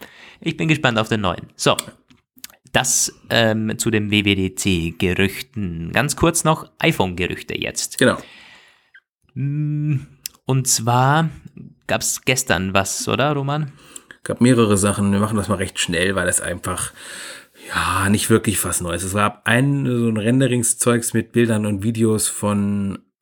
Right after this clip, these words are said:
Speaker 2: On Leaks war das hochgebracht, aber die hatten sich da so eine komische Seite, Babyface, ich denke, ich nenne die immer Babyface, aber die heißt irgendwie anders.
Speaker 1: <laughs>
Speaker 2: Muss man sich auch nicht merken eigentlich, ist wirklich, wird nie wieder auftauchen wahrscheinlich. Bilder vom, äh, Renderings vom iPhone X R Nachfolger.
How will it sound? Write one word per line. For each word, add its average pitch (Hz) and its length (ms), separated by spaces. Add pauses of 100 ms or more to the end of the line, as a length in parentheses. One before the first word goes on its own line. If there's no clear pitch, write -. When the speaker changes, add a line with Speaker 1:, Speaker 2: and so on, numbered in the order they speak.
(640)
Speaker 2:
On 131 280
Leaks 131 260
war 107 140
das 101 240
hochgebracht, 113 580
aber 98 160
die 95 100
hatten 95 220
sich 87 140
da 90 100
so 85 100
eine 87 80
komische 92 320
Seite, 92 360
Babyface, 107 680
ich - 100
denke, 92 200
ich 90 120
nenne 101 120
die 95 80
immer 90 160
Babyface, 90 520
aber 82 120
die 78 80
heißt 85 160
irgendwie 82 180
anders. 87 320 (220)
Speaker 1:
<laughs> - 240
Speaker 2:
Muss 147 160
man 113 100
sich 101 100
auch 92 60
nicht 95 160
merken 92 280
eigentlich, 85 260
ist 90 160
wirklich, - 340
wird - 140
nie 117 120
wieder 104 200
auftauchen 82 360
wahrscheinlich. 85 360 (400)
Bilder 113 640 (360)
vom, - 260
äh, - 40
Renderings 113 760
vom 95 120
iPhone 104 280
X - 120 (240)
R 98 320
Nachfolger. 76 840